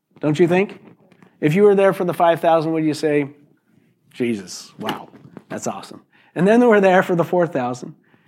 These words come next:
Amazing. And then they're out of bread. And they're like, "I wonder wh-, <laughs> I wonder where we're gonna go get some bread." All right, so what's the, what, what, what is the point here? Uh,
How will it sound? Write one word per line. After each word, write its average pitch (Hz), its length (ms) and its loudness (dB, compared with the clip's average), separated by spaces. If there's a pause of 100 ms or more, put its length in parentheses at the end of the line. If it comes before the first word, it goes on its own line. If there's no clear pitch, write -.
(1000)
Amazing. 147 600 -2 (640)
And 147 140 -4
then 202 500 -2 (280)
they're 143 320 -4
out 151 400 -2
of 135 180 -10
bread. 127 420 -4 (2000)
And 107 140 -10
they're 107 120 -10
like, 95 220 -16 (220)
"I 113 160 -10
wonder 127 240 -6
wh-, 135 300 -6
<laughs> - 80 -8
I 160 80 -8
wonder 175 220 -2
where 160 100 0
we're 156 120 -2
gonna 143 160 -2
go 139 140 -4
get 127 160 -6
some 110 120 -10
bread." 110 220 -8 (560)
All 165 80 4
right, 117 160 -2
so 185 120 -2
what's 254 200 2
the, 208 100 2
what, 202 480 0
what, 220 220 2
what 208 160 2
is 202 140 2
the 185 120 -4
point 160 300 -4
here? 110 280 -8 (640)
Uh, 156 300 2